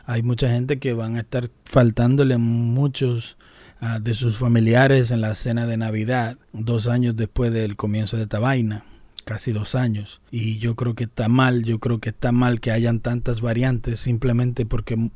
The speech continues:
un grupo de gente no se quiere vacunar o un grupo de gente, aún vacunados, no quieran usar la mascarilla. La mascarilla para mí es la forma más efectiva de combatir el corona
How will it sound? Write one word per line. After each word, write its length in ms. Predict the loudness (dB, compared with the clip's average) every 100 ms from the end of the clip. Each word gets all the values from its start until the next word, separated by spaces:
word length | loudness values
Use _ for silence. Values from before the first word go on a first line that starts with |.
| -8
un 180 | -4 -2
grupo 320 | 0 0 2
de 80 | 4
gente 420 | 4 2 0 -2 -4 -12 -12 -10
no 160 | -2 0
se 120 | 0
quiere 220 | 2 2 4
vacunar 500 | 2 0 0 2 2
o 80 |
un 140 | 2 2
grupo 280 | 0 -2 0
de 120 | 0
gente, 440 | 2 0 0 -2
aún 280 | 0 0 2
vacunados, 720 | 0 0 0 2 2 2 -2 -4 -6 -6
no 120 | -4 -2
quieran 200 | 0 0
usar 220 | 0 -2
la 100 | 0
mascarilla. 720 | -2 -4 -6 -6 -8 -10 -10
La 120 | -4 0
mascarilla 560 | 0 2 4 6 6
para 180 | 6 4
mí 140 | 4
es 80 | 4
la 120 | 4
forma 320 | 2 2 2 4
más 280 | 2 2
efectiva 720 | -2 -4 -8 -4 -2 -2 -6 -8
de 100 | -8
combatir 540 | -2 0 0 -2 -4
el 120 | -4 -4
corona 540 | -6 -4 -6 -8 -12